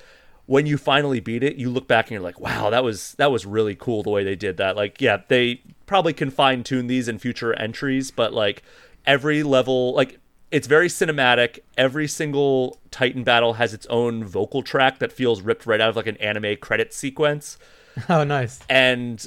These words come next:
Speaker 1: like, it's just, i-, it's just a really badass battle sequence every single time, and each one is different too. So, like, it's just a, it's one of the most memorable parts of the game, and I always had a good time,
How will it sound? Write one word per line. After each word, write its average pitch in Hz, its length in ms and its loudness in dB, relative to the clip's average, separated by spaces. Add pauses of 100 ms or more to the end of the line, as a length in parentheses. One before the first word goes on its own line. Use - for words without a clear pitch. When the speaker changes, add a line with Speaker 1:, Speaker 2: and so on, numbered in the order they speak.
Speaker 1:
like, 127 360 4
it's 143 220 -2
just, - 480 -2 (140)
i-, 175 160 -14
it's - 240 -2
just 185 160 -8
a 196 40 2
really 165 280 2
badass 117 720 2 (280)
battle 117 340 2
sequence 107 480 -6
every 127 200 2
single 104 240 -6
time, 123 280 2
and 113 80 -8
each 151 180 -4
one 143 160 2
is 95 120 -6
different - 440 -4
too. 90 420 -4
So, 104 380 0
like, 98 400 -4
it's 135 160 -4
just 151 240 -2
a, 127 380 4 (720)
it's 151 240 0
one 170 180 2
of 170 60 4
the 156 60 0
most 147 200 2
memorable 135 300 0
parts 120 320 0
of 113 100 -2
the 110 80 -8
game, 110 320 -2
and 107 120 -4
I 104 260 2
always 131 340 2
had 123 160 2
a 110 60 2
good 113 180 -4
time, 107 500 -4